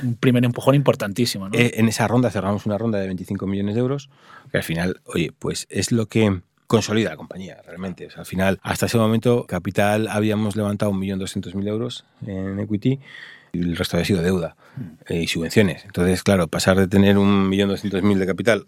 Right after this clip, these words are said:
Speaker 2: a meter veinticinco millones de capital
Speaker 1: Os da un empujón
Speaker 2: es
Speaker 1: brutal. Y ahí pasáis de ser nue-, nueve empleados a cincuenta.
Speaker 2: Sí, básicamente. O sea, terminamos con cuarenta y dos, me parece que fue, en diciembre y, y éramos un diez personas en, en junio.
Speaker 1: Sí.
Speaker 2: O sea, eso es, es así. Pero claro,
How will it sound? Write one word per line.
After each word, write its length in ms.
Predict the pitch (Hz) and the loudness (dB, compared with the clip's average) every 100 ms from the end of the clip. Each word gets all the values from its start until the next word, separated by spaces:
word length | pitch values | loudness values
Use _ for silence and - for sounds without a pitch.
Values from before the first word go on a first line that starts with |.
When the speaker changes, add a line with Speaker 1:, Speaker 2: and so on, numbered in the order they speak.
| _ | _
Speaker 2:
a 80 | 92 | -8
meter 260 | 87 85 95 | -6 -4 -2
veinticinco 440 | 95 - 98 95 | -4 -4 -6 -2
millones 280 | 101 101 98 | -2 0 0
de 80 | 95 | -2
capital 400 | 92 92 101 107 - | -2 2 0 0 -6
Speaker 1:
Os 120 | 127 | -6
da 80 | 113 | -2
un 120 | 113 | -2
empujón 280 | 110 95 98 | 0 2 4
Speaker 2:
es 40 | 120 | 4
Speaker 1:
brutal. 400 | 113 117 101 90 - | 4 2 -2 -4 -10
Y 80 | - | -4
ahí 140 | 113 127 | 0 2
pasáis 380 | 123 135 131 | 2 4 2
de 100 | 113 | 2
ser 320 | 104 - 117 113 | -4 -2 -2 0
nue-, 220 | 120 127 | 0 0
nueve 300 | 135 135 139 | 2 4 4
empleados 340 | 135 143 175 | 4 6 6
a 60 | 156 | 4
cincuenta. 500 | 127 110 107 87 - - | 0 0 0 -2 -8 -2
Speaker 2:
Sí, 200 | - - | 0 0
básicamente. 520 | - - - - - | 0 -2 -2 -8 -18
O 40 | - | -8
sea, 200 | 92 92 | 0 0
terminamos 420 | - 107 110 120 | 0 0 2 2
con 140 | 117 | 0
cuarenta 680 | 104 113 98 98 98 98 95 | 2 2 4 2 0 0 0
y 540 | 92 92 92 92 90 95 | -2 0 0 0 -2 4
dos, 240 | 131 127 | 4 4
me 60 | 104 | 2
parece 160 | 104 | 0
que 20 | |
fue, 180 | 101 127 | 2 4
en 80 | 123 | 4
diciembre 720 | 104 - 139 151 185 196 151 | 2 4 4 4 2 0 0
y, 640 | 110 98 90 92 92 92 92 | 0 0 -2 -2 -2 0 2
y 40 | |
éramos 400 | 95 95 95 87 | 2 4 4 2
un 380 | 92 90 90 90 | 2 2 2 2
diez 120 | 95 | 2
personas 400 | 90 87 90 85 | 2 2 0 0
en, 440 | 82 85 85 82 73 | -4 -8 -8 -10 -12
en 80 | 85 | -14
junio. 360 | - 87 76 - _ | -10 -10 -10 -12 _
Speaker 1:
Sí. 80 | - 107 - | -20 -20 -18
Speaker 2:
O 80 | - | -12
sea, 80 | 87 | -10
eso 140 | - | -6
es, 300 | 87 - - - | -6 -6 -14 -18
es 120 | - | -14
así. 220 | 85 - | -14 -14
Pero 160 | - 90 | -8 -4
claro, 200 | 104 95 | -2 -2